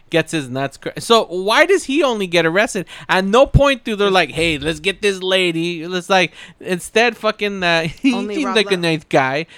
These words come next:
Speaker 1: Fucking Ghostbusters is like, "Oh, well, let's go on a
Speaker 2: And
Speaker 1: date."
Speaker 2: he knows she just married some dude to try to steal his money, and he's gonna go take her on a date. Because
Speaker 1: Exactly.
Speaker 2: she, because her, her tits are just the business, and
Speaker 1: Yeah.
Speaker 2: they're worth it.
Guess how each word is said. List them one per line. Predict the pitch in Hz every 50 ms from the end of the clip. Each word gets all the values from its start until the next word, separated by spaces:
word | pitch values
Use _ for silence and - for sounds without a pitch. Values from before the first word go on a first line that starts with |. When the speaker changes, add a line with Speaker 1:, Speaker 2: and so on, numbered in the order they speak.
| - _
Speaker 1:
Fucking | - 185 185 - 185 175 160 139
Ghostbusters | 147 170 214 226 - - 170 165 151 - 180 175 165
is | 156 139
like, | 127 123 117 -
"Oh, | 139 147 135
well, | 127 131
let's | 131 143 139
go | 135 143
on | 143 143 139 139
a | 139
Speaker 2:
And | 240 247
Speaker 1:
date." | 143 139 139 -
Speaker 2:
he | 339
knows | 285 285 330 359 359 339 302 262 208 202 185
she | - - - 277 294 269
just | 233 285 277 - -
married | 220 226 226 247 247 240 220 202 214 -
some | - - 226 220 214
dude | 180 180 226 233 220 208 208
to | - 185
try | - - 226 208 208
to | 208 214
steal | - - 233 214 208
his | 202 190 180
money, | 190 202 190 190 190 165 151 151 _ _ _ _ _ _ _
and | - 202 214
he's | 220 214 220
gonna | 240 226
go | 208 208 208
take | 202 - 196 175 -
her | 190
on | 180 185
a | 190
date. | 202 247 233 165 - _ _ _ _
Because | 151 147 143 151
Speaker 1:
Exactly. | 202 208 208 - - 110 254
Speaker 2:
she, | -
because | - 202 233 - 240 214 190 -
her, | - - - - - 220 214 214 214 214 220 190 - _ _ _ _ _ _ _ _ _ _
her | 220 220
tits | 214 - 254 226 214 -
are | 214 190
just | - 202 185 -
the | - 175
business, | 165 196 208 208 202 190 175 165 170 - - - - -
and | 185 185 175 170 160
Speaker 1:
Yeah. | 120 113 107 104 104
Speaker 2:
they're | 165 175 185 180
worth | 170 165 180 202 226 - -
it. | - -